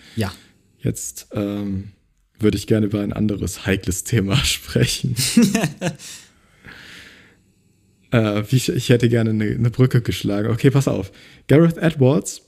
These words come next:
Speaker 2: ist ein sehr fähiger Regisseur, wie wir durch, durch,
Speaker 1: Ja.
Speaker 2: äh, durch Filme wie The Creator gesehen haben, aber auch durch Filme wie Rogue One. Ich würde nämlich behaupten, dass Rogue One, zumindest inszenatorisch,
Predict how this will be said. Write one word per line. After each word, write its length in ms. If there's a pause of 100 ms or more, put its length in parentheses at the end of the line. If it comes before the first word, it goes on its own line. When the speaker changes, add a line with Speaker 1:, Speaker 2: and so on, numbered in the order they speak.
(1160)
Speaker 2:
ist 140
ein 80
sehr 140
fähiger 400
Regisseur, 480
wie 100
wir 140
durch, 420
durch, 480
Speaker 1:
Ja. 360
Speaker 2:
äh, 60 (1600)
durch 640 (600)
Filme 420
wie 80
The 120
Creator 400
gesehen 320
haben, 180
aber 180
auch 140
durch 160
Filme 320
wie 80
Rogue 380
One. 300 (600)
Ich 160
würde 140
nämlich 200
behaupten, 360
dass 200
Rogue 320
One, 340
zumindest 420
inszenatorisch, 1040